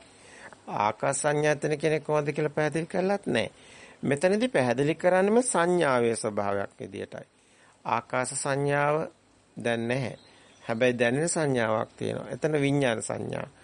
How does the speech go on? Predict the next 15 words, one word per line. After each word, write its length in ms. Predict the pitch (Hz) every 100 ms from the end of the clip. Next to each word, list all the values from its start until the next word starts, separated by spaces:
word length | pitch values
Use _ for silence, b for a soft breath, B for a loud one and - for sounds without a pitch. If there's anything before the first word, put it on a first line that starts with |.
| B B B B B
ඒතර 220 | 123 139
විඥාන 420 | 127 135 160 180
සංඥාවක් 640 | 185 196 180 175 151 131 113
දැන් 220 | 120 113
නැහැ. 300 | 113 113 - -
හැබැයි 540 | 131 127 - 135 - B B B B B
ආකින්ඥායතන 840 | 131 180 202 151 117 104 - 104
ස්වභාවය 540 | 107 110 107 104 104 - 120 - 117
ද-, 220 | 117 -
ඒ 180 | 143 160 135
ආකින්ඥත්ති 960 | 135 170 196 143 120 120 139 _ 226
කිංචි. 480 | - 156 143 - - - _ - -
කිංචි 320 | 185 214 -
කියන්නේ 420 | 220 208 202 190 B B B
දැනෙනවා 640 | 113 131 131 147 180 208